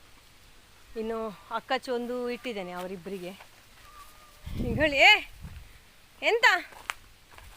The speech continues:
ಮುನ್ನ ಮುನ್ನ ಎಂತ ಗೊತ್ತುಂಟಾ, ನಮ್ಮ ಕಿಟ್ಟು ಮರಿ ಇಟ್ಟಿದ್ದಾಳೆ ಅಂತ, ಎರಡು ಮರಿ, ಒಂದು ಬ್ಲ್ಯಾಕ್ ಮತ್ತೊಂದು ಇದೇ ಕಲರ್, ನಮ್ಮ ಮುನ್ನನ ಕಲರ್. ಯಾರಿಗಾದ್ರೂ ಮರಿ ಬೇಕಿದ್ರೆ ಹೇಳಿ ಆಯ್ತಾ,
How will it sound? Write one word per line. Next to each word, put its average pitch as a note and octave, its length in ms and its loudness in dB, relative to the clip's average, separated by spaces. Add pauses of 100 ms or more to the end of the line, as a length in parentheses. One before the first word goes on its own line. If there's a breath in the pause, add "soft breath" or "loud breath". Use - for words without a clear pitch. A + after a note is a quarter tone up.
(240)
ಮುನ್ನ F#4+ 180 4
ಮುನ್ನ A#4 420 6 (1400)
ಎಂತ - 140 -16
ಗೊತ್ತುಂಟಾ, C4 340 -2
ನಮ್ಮ C#4+ 240 0
ಕಿಟ್ಟು D#4+ 300 -4
ಮರಿ D4 240 4
ಇಟ್ಟಿದ್ದಾಳೆ B3+ 420 4
ಅಂತ, B3+ 160 -2 (100)
ಎರಡು C4+ 260 2
ಮರಿ, C#4+ 220 0
ಒಂದು A#3 200 -4
ಬ್ಲ್ಯಾಕ್ C4+ 360 2
ಮತ್ತೊಂದು C#4+ 600 -4 (280 loud breath)
ಇದೇ E4+ 320 4
ಕಲರ್, C#4+ 300 2
ನಮ್ಮ B3 200 0
ಮುನ್ನನ C#4 360 2
ಕಲರ್. A3+ 460 -4 (280 loud breath)
ಯಾರಿಗಾದ್ರೂ D4 440 6
ಮರಿ E4 240 2
ಬೇಕಿದ್ರೆ C4 400 0
ಹೇಳಿ C#4+ 280 2
ಆಯ್ತಾ, G3+ 220 0